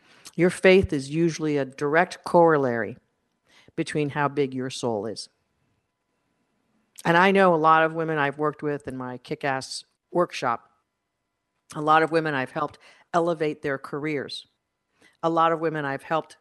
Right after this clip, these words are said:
make more money in their careers, achieve a higher level of status and influence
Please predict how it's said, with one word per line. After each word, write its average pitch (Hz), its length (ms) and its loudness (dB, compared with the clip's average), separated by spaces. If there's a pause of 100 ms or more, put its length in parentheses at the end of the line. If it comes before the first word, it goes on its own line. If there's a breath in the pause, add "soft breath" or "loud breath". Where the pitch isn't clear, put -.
(920)
make 160 260 -2
more 160 160 -6
money 151 340 -4
in 123 120 -8
their 113 160 -8
careers, 123 580 -12 (600 soft breath)
achieve 180 400 -6
a 165 40 -2
higher 160 360 -4
level 143 340 -4
of 135 100 -10
status 143 600 -6
and - 100 -12
influence 131 760 -8